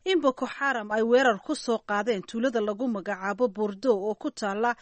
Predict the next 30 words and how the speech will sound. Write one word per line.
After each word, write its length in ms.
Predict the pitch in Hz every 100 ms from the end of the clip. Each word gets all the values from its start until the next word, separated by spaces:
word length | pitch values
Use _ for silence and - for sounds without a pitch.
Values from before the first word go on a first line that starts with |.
| - - -
xuduudka 460 | 320 330 311 - 214
ay 120 | 214
dhinaca 320 | 262 233 185
waqooyi 480 | 202 196 208 226 262
kala 200 | - 254
wadaagaan 520 | 269 208 214 214 220 180
dalka 240 | 190 220
Nigeria 680 | 185 202 - 269 202 196 220
ee 120 | 190 175
gobolka 440 | 226 190 185 214
Borno. 380 | 180 233 226 175 - _ _ _ _
Waxaanu 320 | 196 196 208 233
intaasi 400 | 240 208 - 240
ku 140 | 254
daray 380 | 202 196 202 220 - - _
in 160 | 339 302
meydadka 400 | 262 294 - 247
saddex 300 | - 247 -
ka 120 | - 269
mida 200 | 254 247
kooxdii 380 | - 269 247 254
weerarkaasi 640 | 247 254 202 226 214 269
soo 220 | - 254
qaaday 460 | - 202 196 254 202
ee 40 |
Boko 280 | 185 202 233
Haram 380 | - 262 240 220
laga 200 | 226 294
soo 220 | - 254
helay 320 | 240 262 285